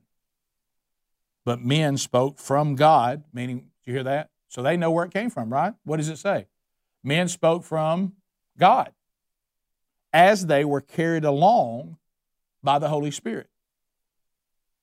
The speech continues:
So if this person doesn't know where it came from,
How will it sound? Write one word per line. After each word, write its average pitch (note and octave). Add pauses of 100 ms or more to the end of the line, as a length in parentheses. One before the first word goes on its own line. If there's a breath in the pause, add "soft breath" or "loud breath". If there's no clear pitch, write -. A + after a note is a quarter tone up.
So D#3+
if B2+
this A3+
person F#3+
doesn't F3+
know E3
where E3+
it C3
came D#3+
from, B3